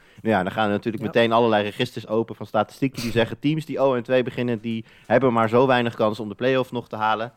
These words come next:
Speaker 1: Ehm,
Speaker 2: Ja.
Speaker 1: nou denk ik dat de Bills, eh, op papier in ieder geval, eh, het, het meest getalenteerde team zijn in deze divisie. Dus dat er zelfs bij nederlaag nog niet heel veel zorgen is. Maar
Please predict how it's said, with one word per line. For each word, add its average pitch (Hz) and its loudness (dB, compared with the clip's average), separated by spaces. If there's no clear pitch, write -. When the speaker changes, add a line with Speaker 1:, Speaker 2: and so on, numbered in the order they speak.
Speaker 1:
Ehm, 104 -2
Speaker 2:
Ja. 104 -8
Speaker 1:
nou 101 -6
denk 127 -2
ik 117 -4
dat 110 0
de 110 -10
Bills, 117 0
eh, 107 -4
op 117 -10
papier 127 -4
in 131 -4
ieder 107 -6
geval, 101 0
eh, 95 2
het, 95 -4
het 95 -14
meest 110 -2
getalenteerde 104 -2
team 107 -10
zijn 98 -2
in 101 -4
deze 101 -2
divisie. 117 -8
Dus 104 -4
dat 101 -2
er 98 0
zelfs 117 2
bij 107 4
nederlaag 101 -2
nog 95 -8
niet 107 -4
heel 113 -2
veel 135 -2
zorgen 139 -4
is. - -8
Maar 120 -2